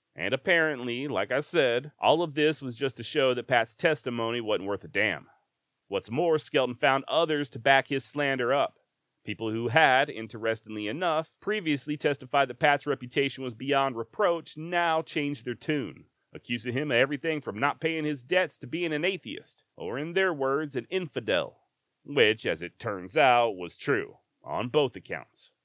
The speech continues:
Uh, we'll get to that later. In the end, Skelton Glenn was awarded four thousand one hundred and fifty dollars in damages.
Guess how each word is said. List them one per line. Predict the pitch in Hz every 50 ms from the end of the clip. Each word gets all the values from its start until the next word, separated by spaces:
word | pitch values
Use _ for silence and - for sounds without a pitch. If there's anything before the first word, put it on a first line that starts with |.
| _ _ _ _ _ -
Uh, | 71 76
we'll | 80 85 92
get | 101 113 110
to | - 117
that | 120 123 110 110
later. | 127 123 110 80 - _ _ _ _ _ _ _ _ _ _ _ _ _ -
In | 101 110
the | 131 160 175
end, | 185 196 190 -
Skelton | - - 175 160 156 151 147 139
Glenn | 143 156 156 160 156 147
was | 131 120
awarded | 131 123 123 131 135 139 139 135 _ -
four | - 147 165 170
thousand | - 156 143 143 143 143 135 143 143 135 127 131
one | 139 143 147 139
hundred | 139 139 139 139 123
and | 113 -
fifty | - 139 - 120
dollars | 110 127 123 127 131 127 120 113
in | 110 95
damages. | 92 104 107 117 113 101 78 - 50 - - - -